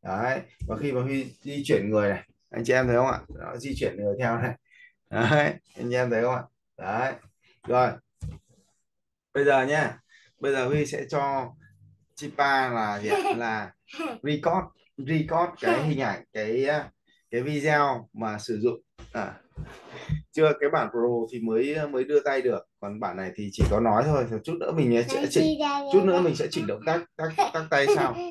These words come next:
Speaker 2: <laughs>
Speaker 1: Bây giờ Chipa nói, nói này cho bố nha. Chipa, Chipa sẽ nói rằng là gì ạ?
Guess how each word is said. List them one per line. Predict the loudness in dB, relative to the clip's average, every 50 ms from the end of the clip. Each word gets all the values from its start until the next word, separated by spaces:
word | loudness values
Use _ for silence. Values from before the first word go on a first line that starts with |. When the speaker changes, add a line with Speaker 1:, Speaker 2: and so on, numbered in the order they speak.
| -6 0
Speaker 2:
<laughs> | 2 4 4 4 4
Speaker 1:
Bây | 4 4
giờ | 4 4 4 4
Chipa | 0 -4 -4 -4 -4
nói, | -2 -2 -2 -4 -4 -6 -8
nói | -6 -4 -2 -2 -2
này | -2 -2 -2
cho | -2
bố | 0 2 2 2
nha. | 2 2 0 0 -2 -6 _
Chipa, | -6 -2 -2 -2 -2 -4 -8 -14 _ _ _ _ _ _ _ _ _ _ _ _ _ _ _
Chipa | -2 0 0 0
sẽ | 0 -2 -6
nói | -4 -4 -2 -2 0
rằng | 0 -2 -2 -2
là | -4 -4 -2
gì | 0 0
ạ? | 0 0 -2